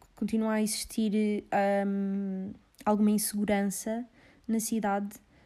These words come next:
mas aqui eu tenho imenso medo de que me aconteça alguma coisa, ou que, tipo, acho que não é tanto pelo raptar, isso é só mais à noite,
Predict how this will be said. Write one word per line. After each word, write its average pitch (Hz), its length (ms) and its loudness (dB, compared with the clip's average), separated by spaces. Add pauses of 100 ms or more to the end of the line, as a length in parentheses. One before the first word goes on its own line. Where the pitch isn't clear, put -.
mas 220 260 4
aqui 233 640 0
eu 208 120 0
tenho 214 200 2
imenso 214 680 2
medo 190 320 -2 (280)
de 202 720 0
que - 80 0
me 208 60 4
aconteça 202 300 0
alguma 196 200 0
coisa, 185 400 -2
ou 190 180 -4
que, 196 220 -6 (100)
tipo, - 300 -4 (720)
acho 349 140 0
que 381 60 -4
não 359 80 2
é - 20 2
tanto 285 220 2
pelo 254 240 4
raptar, 214 800 -2 (440)
isso 208 160 -2
é 220 40 0
só 240 80 2
mais 208 240 2
à 196 100 2
noite, 196 500 0